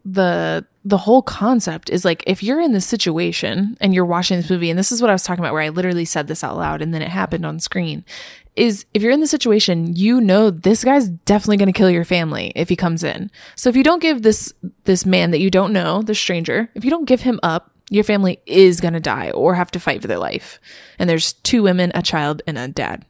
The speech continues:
So it's not, not a, not a great army. So you're, you're battling with this feeling of, like, this person, I have compassion for this person, but also I don't know him and I care about my family a lot. So that's where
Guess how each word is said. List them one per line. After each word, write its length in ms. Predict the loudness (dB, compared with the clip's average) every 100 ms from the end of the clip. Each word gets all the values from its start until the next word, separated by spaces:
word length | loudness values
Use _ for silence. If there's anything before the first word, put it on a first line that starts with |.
| _
So 100 | -16
it's 140 | -10 -4
not, 300 | -4 -4 -6 -6
not 220 | -4 -2
a, 120 | -2 -4
not 220 | -4 -2
a 60 | 0
great 180 | 0 0
army. 460 | -2 -6 -8 -12 -14 -20 -20 -20 -18
So 760 | -4 4 6 6 4 4 0 -4 _ _ _ -12
you're, 340 | -2 2 2 2
you're 180 | 0 0
battling 440 | 2 0 2 2 2
with 100 | 0
this 160 | 0
feeling 300 | 0 0 0
of, 100 | -2
like, 260 | -2 -4 0
this 140 | -2
person, 380 | 2 0 2 0
I 60 | -2
have 220 | -4 -2
compassion 440 | -2 -2 -2 -4
for 80 | -4
this 120 | -4 -2
person, 360 | 0 2 0
but 120 | 0
also 280 | 0 0 0 2
I 140 | 0
don't 200 | 2 0
know 200 | 0 0
him 340 | 0 0 -2 -6 -16 -20 -20 _ -2
and 560 | 0 2 0 -2 -4 -8 _ -2
I 180 | 2 2
care 220 | 4 2
about 180 | 2 0
my 120 | -2
family 340 | 0 0 0
a 80 | -4
lot. 240 | -6 -6 -2
So 160 | 2
that's 200 | 2 2
where 280 | 0 2 0